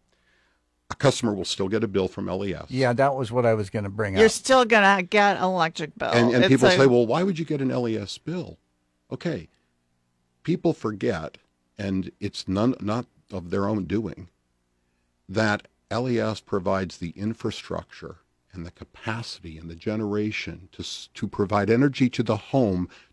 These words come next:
Speaker 1: twenty-four hours a day, seven days a week, three hundred sixty-five days a year. Okay, we have to be there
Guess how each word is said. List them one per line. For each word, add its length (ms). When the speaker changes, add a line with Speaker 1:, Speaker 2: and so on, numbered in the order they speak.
Speaker 1:
twenty-four 600
hours 300
a 60
day, 240
seven 380
days 240
a 80
week, 240
three 160
hundred 240
sixty-five 580
days 260
a 80
year. 340
Okay, 300
we 220
have 300
to 120
be 220
there 420